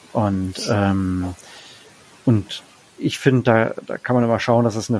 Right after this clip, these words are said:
eine faire Lö-, es muss eine faire Lösung für alle geben. Ähm, die kann aber auch mal heißen, dass es, äh, eine ehrliche Lö-, also, dass es, äh, bei mir ist es immer eine ehrliche Lösung, ja, dass ich dann sage,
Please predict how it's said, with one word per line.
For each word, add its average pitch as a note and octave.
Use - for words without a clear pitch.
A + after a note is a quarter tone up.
eine -
faire D#3+
Lö-, C#3
es A#2+
muss C3+
eine C3
faire D3
Lösung B2+
für -
alle G3
geben. G#3+
Ähm, D3
die B2+
kann E3+
aber D#3
auch D#3+
mal E3+
heißen, C#3+
dass C3+
es, C#3+
äh, C#3+
eine C3+
ehrliche D#3+
Lö-, A#2
also, A#2+
dass B2+
es, C3
äh, -
bei C3+
mir F3+
ist G3
es D#3+
immer D#3
eine D3+
ehrliche C#3
Lösung, G#2+
ja, B2
dass B2+
ich A#2+
dann A#2+
sage, A#2+